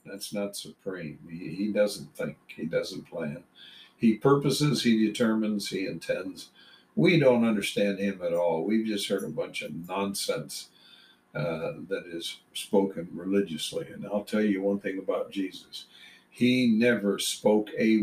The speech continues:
word in all the, uh, endless time except for three days and three nights, and he has lived. Never spoke a word that wasn't just plain, simple, straightforward, common language.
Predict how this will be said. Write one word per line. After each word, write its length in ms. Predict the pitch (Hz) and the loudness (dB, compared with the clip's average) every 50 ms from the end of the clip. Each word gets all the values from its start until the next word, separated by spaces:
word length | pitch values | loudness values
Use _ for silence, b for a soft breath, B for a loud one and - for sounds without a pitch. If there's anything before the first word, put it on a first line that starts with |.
| 98 | 4
word 580 | 95 101 110 120 120 110 98 85 80 - - - _ _ _ _ b b b b b b b b b b b b _ _ _ _ _ - | 4 4 6 8 8 8 6 4 0 -6 -14 -20 _ _ _ _ b b b b b b b b b b b b _ _ _ _ _ -8
in 240 | 110 98 92 98 98 - | -8 -6 -6 -8 -4 0
all 720 | 127 127 117 123 135 139 139 131 127 123 117 110 104 101 | 4 6 8 8 8 8 8 10 10 10 8 8 4 0
the, 380 | 90 90 92 87 - - - - - | -2 -4 -6 -6 -6 -8 -10 -10 -10
uh, 220 | - - - - - - _ _ | -12 -12 -14 -16 -20 -20 _ _
endless 420 | - 117 127 139 123 113 107 - - | 0 0 2 4 4 2 2 0 0
time 360 | - 117 113 117 120 113 101 | 0 0 2 2 2 2 0
except 440 | - - - - 117 101 95 - - | -2 -4 -4 -2 -2 -2 -2 -2 -8
for 140 | 101 98 | -8 -8
three 300 | 98 - - 113 107 107 | -8 -6 -4 -2 0 0
days 320 | 107 104 101 104 101 98 - | 0 0 0 0 -2 -4 -6
and 120 | - 98 | -12 -14
three 220 | - - 117 107 98 | -12 -10 -8 -8 -6
nights, 380 | 95 92 104 101 95 - - | -6 -6 -8 -8 -10 -12 -12
and 120 | - - 92 - | -14 -14 -12 -8
he 140 | 104 98 95 | -6 -6 -6
has 220 | 92 - - - | -6 -6 -8 -8
lived. 280 | 120 - - - - - _ _ _ _ _ _ _ _ _ _ b b b b b b b b b b | -6 -6 -6 -8 -8 -14 _ _ _ _ _ _ _ _ _ _ b b b b b b b b b b
Never 240 | 120 127 151 143 135 | 10 10 10 10 8
spoke 380 | 135 - - 131 127 - - | 8 6 8 8 8 8 6
a 40 | - | 2
word 400 | - 117 110 110 104 101 98 92 | 4 6 6 6 6 4 4 2
that 140 | 95 98 98 | 0 0 0
wasn't 360 | 98 98 98 98 - 98 90 | 2 2 2 2 0 -4 -10
just 280 | 90 98 98 - - - | -8 -8 -8 -8 -8 -6
plain, 300 | - - 98 104 104 98 | -4 -2 0 0 0 -2
simple, 440 | - - 101 95 95 - 92 92 - | -4 -6 -6 -8 -8 -6 -8 -6 -6
straightforward, 760 | - - - - 95 107 107 - - - 101 - 117 110 - - | -6 -6 -4 -4 -4 -4 -4 -2 -2 -2 -2 -2 -4 -6 -8 -10
common 400 | - - - 87 92 95 85 80 | -12 -10 -10 -8 -8 -10 -12 -10
language. 440 | 78 82 82 80 80 80 78 - | -10 -8 -8 -8 -8 -10 -12 -12